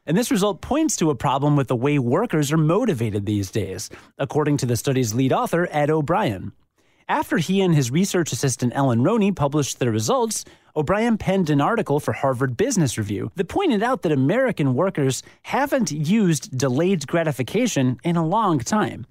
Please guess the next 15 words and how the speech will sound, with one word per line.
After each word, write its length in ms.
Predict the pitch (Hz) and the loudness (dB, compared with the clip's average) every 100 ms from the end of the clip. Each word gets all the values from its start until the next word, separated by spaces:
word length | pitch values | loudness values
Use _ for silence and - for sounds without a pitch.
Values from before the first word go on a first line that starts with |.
| - - _ _ _ | -20 -20 _ _ _
He 100 | 220 | -2
said 220 | 208 196 | 0 2
many 320 | 160 269 277 | 2 2 2
incentive 500 | 160 131 190 214 156 | 2 2 0 0 -2
systems 400 | - 131 135 127 | -2 0 0 0
depend 420 | - 131 - 165 151 | -2 -4 0 2 2
on 180 | 120 | 0
people 280 | 117 156 151 | 0 0 -2
believing 760 | 131 117 120 160 233 170 147 139 | -2 -2 0 2 2 2 2 0
that 100 | 139 | 0
you'll 240 | 135 135 | 0 2
enjoy 440 | 123 113 135 147 139 | 2 2 2 2 2
a 60 | |
reward 560 | 120 117 123 143 117 104 | 0 0 0 0 -2 -2
better 420 | 139 214 165 | 0 2 2